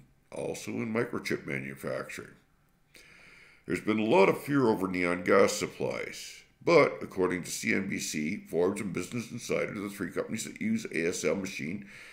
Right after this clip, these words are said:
have three to months twelve, sorry, three to twelve months stock on hand. Note that Ukraine does not supply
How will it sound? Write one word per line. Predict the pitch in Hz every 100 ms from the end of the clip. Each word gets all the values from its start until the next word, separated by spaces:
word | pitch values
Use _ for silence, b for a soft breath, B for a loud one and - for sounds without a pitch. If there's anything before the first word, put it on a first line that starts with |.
| B B -
have | 85 101
three | - 78
to | 95
months | 85 95 - -
twelve, | - 82 85 - - -
sorry, | - 78 69
three | - 95 143
to | 139
twelve | - 98 101 98
months | 92 -
stock | - 82 90 -
on | - 92 98
hand. | 131 123 - - - - B B B B B -
Note | 67 65
that | -
Ukraine | 71 - 85 82
does | 76 82
not | 85 -
supply | - - 82 82